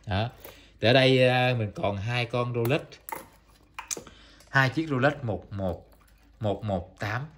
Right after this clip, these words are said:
À, đó, một một tám hai ba năm. Vàng hồng nguyên khối, mặt số vi tính, vi tính hồng. À, sản xuất hai nghìn không trăm lẻ tám, hai con luôn nha. Một một tám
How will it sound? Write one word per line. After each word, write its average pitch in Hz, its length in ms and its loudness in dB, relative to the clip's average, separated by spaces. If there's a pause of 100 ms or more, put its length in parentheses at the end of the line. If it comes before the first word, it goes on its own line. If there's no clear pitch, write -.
(220)
À, 90 800 -6 (200)
đó, 92 240 -12
một 101 160 -8
một 80 280 -12
tám 98 220 -10
hai 113 320 -10
ba 110 200 -8
năm. 117 220 -2 (1040)
Vàng 113 280 4
hồng 98 420 0
nguyên 120 160 -4
khối, 131 260 -2
mặt 127 200 -2
số 135 320 -2
vi 127 220 -2
tính, 135 300 -8 (460)
vi 123 140 2
tính 127 220 -4
hồng. 110 260 -6 (520)
À, 104 640 2
sản 87 180 -6
xuất 147 260 -6
hai 113 160 -2
nghìn 92 240 -8
không 107 160 -10
trăm 107 200 -8
lẻ 90 100 -6
tám, 107 340 -4
hai 113 240 -4
con 113 220 0
luôn 110 140 -4
nha. 113 220 -2 (500)
Một 107 340 -4
một 101 500 -6
tám 107 280 -4